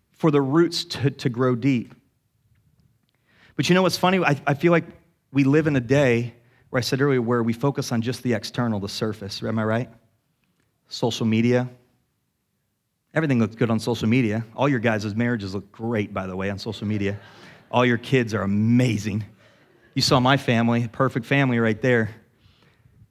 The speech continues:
We focus on that, right? It's basically AstroTurf. Looks good on the surface. Ain't no root. There ain't nothing there. Looks green.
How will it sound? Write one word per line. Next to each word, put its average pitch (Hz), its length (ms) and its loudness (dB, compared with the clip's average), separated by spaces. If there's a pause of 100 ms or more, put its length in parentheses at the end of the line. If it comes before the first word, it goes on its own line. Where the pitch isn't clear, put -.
We 143 80 2
focus 202 400 2
on 135 140 4
that, 107 220 2
right? 151 380 2 (280)
It's 120 120 -4
basically 180 360 4
AstroTurf. 143 840 2
Looks 156 260 4
good 165 200 4
on 165 100 2
the 147 60 0
surface. 185 320 2
Ain't 143 160 2
no 165 160 4
root. 180 240 4
There 143 80 2
ain't 143 120 2
nothing 160 300 2
there. 165 240 4
Looks 170 240 0
green. 139 500 0